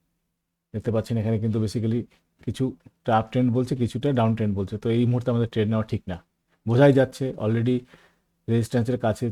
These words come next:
চলে এসেছি, এখানে টার্গেটও নেই, এখানে ট্রেড নেওয়ার কোনো মানে হয় না। এটা হচ্ছে বেস্ট পজিশন ট্রেড নেওয়ার জন্য, এবং এখানে গেলে পরে কিন্তু আমরা শর্ট ট্রেড নিতে পারি। তো আশা করছি ভিডিওটি ভালো লেগেছে। যদি ভালো লেগে থাকে তো ভিডিওটিকে একটা লাইক করে দেবেন। পরবর্তী ভিডিওতে আমি দেখাবো কীভাবে ট্রেডিং ভিউর ফ্রি অ্যাকাউন্টে আমরা মাল্টিপল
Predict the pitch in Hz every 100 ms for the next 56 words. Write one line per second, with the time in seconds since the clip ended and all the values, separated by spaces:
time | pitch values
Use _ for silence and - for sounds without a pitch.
0 | 120 110 110 - 113 110 117 117 110 117
1 | 113 110 113 110 117 110 110 107 104 107
2 | 104 101 98 95 98 - 123 135 135 120
3 | 117 - 113 110 120 110 117 120 127 120
4 | 143 139 127 123 123 143 139 135 135 135
5 | 127 143 170 110 110 113 - 104 95 90
6 | 95 90 92 87 _ _ _ _ - 110
7 | 135 139 143 120 135 131 123 131 131 123
8 | 117 117 104 113 117 113 117 113 110 110
9 | 98 110 107 107 110 107 101 113 127 123
10 | 123 131 147 - _ _ 117 117 110 120
11 | 120 127 123 120 113 - 120 123 - 123
12 | 131 131 127 123 143 127 139 135 - 127
13 | 123 123 120 117 139 104 113 117 131 -
14 | - - - 113 120 120 135 139